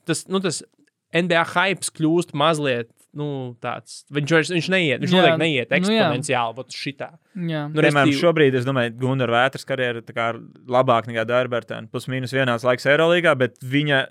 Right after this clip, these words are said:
Speaker 3: tikšana N B A
Speaker 1: Jā.
Speaker 3: ir daudzreiz krūtāk.
Speaker 1: Nu, jā, da-, daudzreiz, nu,
Speaker 3: Nu, Dairim
Speaker 1: nozīm-
Speaker 3: Bertānam neno-, nu, te, te mēs kaut kādi nacionālisti norādītu, ka Dairis Bertāns, de-, kas ir pareizi, Dairis Bertāns ļoti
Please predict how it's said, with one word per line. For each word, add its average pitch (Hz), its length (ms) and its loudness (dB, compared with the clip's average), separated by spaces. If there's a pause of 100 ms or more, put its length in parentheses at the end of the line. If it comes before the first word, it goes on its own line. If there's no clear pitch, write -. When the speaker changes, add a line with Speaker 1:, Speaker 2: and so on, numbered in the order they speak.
(140)
Speaker 3:
tikšana 135 460 -4
N 135 40 -10
B 123 60 -2
A 127 140 4
Speaker 1:
Jā. - 80 -
Speaker 3:
ir 120 80 0
daudzreiz 120 340 0
krūtāk. 120 160 -14
Speaker 1:
Nu, 156 140 4 (260)
jā, 160 240 2
da-, 143 160 0
daudzreiz, 143 560 0
nu, 135 180 -10
Speaker 3:
Nu, 123 140 -6
Dairim 135 240 4
Speaker 1:
nozīm- 135 80 6
Speaker 3:
Bertānam 135 320 2 (160)
neno-, 123 320 0
nu, 135 160 -4
te, 135 160 6
te 131 160 -2
mēs 123 380 0 (100)
kaut 131 160 2
kādi 120 560 0
nacionālisti 135 720 0
norādītu, 127 480 -4
ka 120 40 -8
Dairis 123 200 0
Bertāns, 120 320 -2
de-, 131 240 2
kas 143 160 2
ir 156 160 2
pareizi, 165 420 4
Dairis 120 300 2
Bertāns 117 320 -2
ļoti 135 320 2